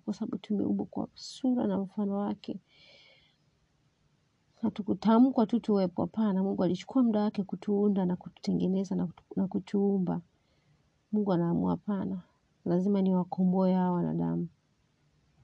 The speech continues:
Hii inaonyesha jinsi gani sisi ni wa muhimu. Hivi ni nani mwingine anaweza kufanya hivyo? Kibinadamu, ni mzazi gani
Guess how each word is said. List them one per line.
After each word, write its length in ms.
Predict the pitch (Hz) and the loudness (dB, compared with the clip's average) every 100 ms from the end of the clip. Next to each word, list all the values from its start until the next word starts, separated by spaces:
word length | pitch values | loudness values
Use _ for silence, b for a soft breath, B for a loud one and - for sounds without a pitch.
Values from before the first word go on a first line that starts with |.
| _ _ _ _ _ _ _ _ - | _ _ _ _ _ _ _ _ -4
Hii 140 | - 220 | 2 4
inaonyesha 400 | 190 175 190 208 | 4 2 0 0
jinsi 320 | 185 180 - | 2 0 0
gani 380 | 190 190 185 180 b b b b b _ | 0 2 2 -2 b b b b b _
sisi 320 | - 202 185 | -6 0 2
ni 80 | 180 | 4
wa 100 | 175 | 4
muhimu. 580 | 175 175 196 190 180 175 _ _ _ _ _ _ _ _ _ _ _ _ _ b b b | 4 2 2 2 2 -2 _ _ _ _ _ _ _ _ _ _ _ _ _ b b b
Hivi 240 | 277 285 | 4 6
ni 80 | 247 | 8
nani 180 | 208 220 | 8 6
mwingine 300 | 202 190 208 | 6 6 6
anaweza 340 | 196 185 190 190 | 6 4 2 -2
kufanya 400 | - 190 185 175 | -4 0 2 2
hivyo? 340 | 165 165 - - _ _ _ _ _ _ _ _ b b b b _ _ | 0 -4 -10 -14 _ _ _ _ _ _ _ _ b b b b _ _
Kibinadamu, 600 | - 220 233 220 226 202 | 0 4 6 6 4 6
ni 100 | 214 | 6
mzazi 320 | 233 220 233 220 | 6 6 2 2
gani 360 | 254 294 294 | 4 6 4